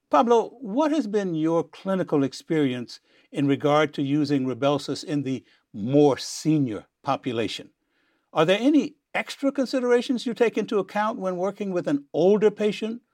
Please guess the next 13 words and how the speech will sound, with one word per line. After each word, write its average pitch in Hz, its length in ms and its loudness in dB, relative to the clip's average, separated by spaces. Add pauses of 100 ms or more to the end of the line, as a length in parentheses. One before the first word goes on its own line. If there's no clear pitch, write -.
(220)
with 143 180 0
type - 300 -4
two 202 140 -4
diabetes 170 760 0 (320)
and 127 160 -2
moderate 160 380 4
renal 165 240 2
impairment? 170 500 -2 (640)
Is 143 160 -2
a 131 60 2
dose 147 280 2
adjustment 170 480 -2
recommended 156 640 0